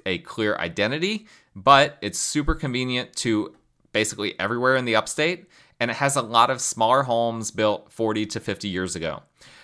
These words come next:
Uh, the median in Malden was even cheaper. The, the median price point for housing in Malden was two hundred ninety-three thousand, with a low of a hundred forty-three five and a high of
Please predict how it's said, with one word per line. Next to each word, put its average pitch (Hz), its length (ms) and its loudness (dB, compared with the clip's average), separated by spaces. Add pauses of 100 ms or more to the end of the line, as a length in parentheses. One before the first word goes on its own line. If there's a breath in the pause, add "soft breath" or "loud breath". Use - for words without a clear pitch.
Uh, 110 160 2
the 110 160 -2
median 156 360 0
in 123 100 -2
Malden 117 400 2
was 104 160 -6
even 110 180 -4
cheaper. 87 440 -6
The, 85 120 -6
the 90 220 -10
median 117 320 0
price 117 260 2
point 135 400 -4
for 104 120 -2
housing 104 340 2
in 98 60 -2
Malden 98 420 0
was 87 160 -6
two - 260 -6
hundred 110 260 -6
ninety-three 95 520 -4
thousand, 120 600 -2
with 107 140 -6
a 92 40 -4
low 95 340 0
of 95 80 -4
a 92 40 -2
hundred 92 320 -8
forty-three 101 520 -6
five 107 520 -2 (320 soft breath)
and 101 120 -4
a 95 40 -4
high 107 340 6
of 104 240 -4